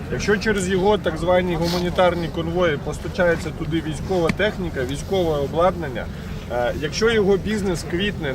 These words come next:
на всіх окупованих територіях, починаючи з Криму і завершуючи тією частинкою Донбасу, то яке відношення це має до бізнесу? А може, це просто людина, яка є іншим представником російського впливу,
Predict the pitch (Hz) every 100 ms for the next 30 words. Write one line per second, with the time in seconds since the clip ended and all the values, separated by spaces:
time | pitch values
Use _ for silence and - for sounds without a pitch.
0 | 135 170 - 220 185 165 170 185 180 165
1 | 156 - 156 151 202 190 151 147 143 160
2 | 160 151 - - 165 170 170 143 - -
3 | - 135 160 175 - 165 - 147 143 -
4 | 170 170 156 - 151 175 165 151 143 147
5 | 160 180 - 160 - - - 170 180 -
6 | 226 214 196 208 202 185 156 160 151 143
7 | 131 131 123 117 104 - - - - -
8 | 147 190 202 208 220 214 214 - 196 185
9 | 208 208 185 190 190 185 180 208 208 -
10 | 156 - - - 165 165 208 190 190 202
11 | 190 180 - 202 170 190 180 165 220 233
12 | 202